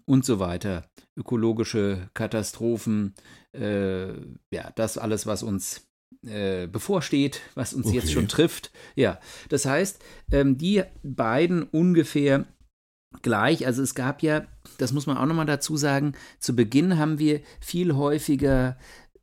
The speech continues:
Speaker 1: so, äh, mehr thematische, ähm, äh, Podcasts gemacht, wo wir verschiedene Themen besprochen haben, bevor wir dann, ähm, das kam so ein bisschen durch die Pandemie, dann das teilweise auf ein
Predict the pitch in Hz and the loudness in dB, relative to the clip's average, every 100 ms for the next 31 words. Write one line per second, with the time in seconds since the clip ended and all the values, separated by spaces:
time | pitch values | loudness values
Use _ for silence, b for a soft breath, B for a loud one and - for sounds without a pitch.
0 | _ 123 120 123 117 110 113 - 117 110 | _ -2 2 4 4 0 -4 -4 0 0
1 | 110 - 117 139 165 156 139 - - - | -2 0 4 6 6 4 0 -8 -12 -12
2 | - - 123 101 95 92 107 - 104 90 | -10 -2 2 2 0 -2 -4 -4 -4 -4
3 | 87 - 101 92 90 85 85 - _ _ | 2 2 4 2 0 -4 -6 -12 _ _
4 | _ _ _ - - 107 98 - 90 85 | _ _ _ -14 -8 -6 -8 -6 -6 -6
5 | - 101 90 - - - 101 101 95 92 | -6 -6 -6 -6 -12 -8 -6 -2 -2 -2
6 | - - 113 104 135 127 107 - 107 98 | -8 -8 -4 -2 0 0 0 -2 -2 0
7 | 90 - 110 110 104 92 104 131 B B | -2 -4 -4 -2 -2 -2 -4 -6 B B
8 | - 110 131 135 135 123 120 117 117 _ | -6 0 2 2 2 2 0 -2 -6 _
9 | _ _ - 117 110 110 107 107 - 117 | _ _ -6 0 0 0 -2 -4 -8 -8
10 | 110 - 120 113 101 120 113 113 - 117 | -6 -4 -2 -2 -4 -2 -2 -2 -4 -6
11 | 117 107 110 107 107 123 - b b _ | -2 0 0 0 0 -4 -8 b b _
12 | _ _ _ _ - - 127 120 120 - | _ _ _ _ -12 -6 -2 0 0 -2
13 | - 123 110 - 113 110 110 107 104 - | -4 -2 -2 0 0 2 0 2 -2 -2
14 | 104 107 107 104 127 | -2 2 2 0 -4